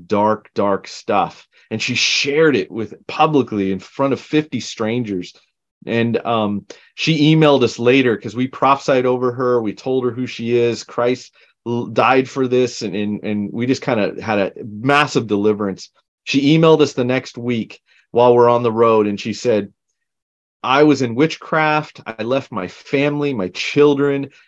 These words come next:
Um, I was sexually active with other guys. And then the Lord restored me, brought me home.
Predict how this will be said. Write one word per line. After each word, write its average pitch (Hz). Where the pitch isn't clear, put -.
Um, 110
I 110
was 104
sexually 139
active 135
with 110
other 95
guys. 147
And 123
then 120
the 113
Lord 123
restored 147
me, 143
brought 104
me 98
home. 156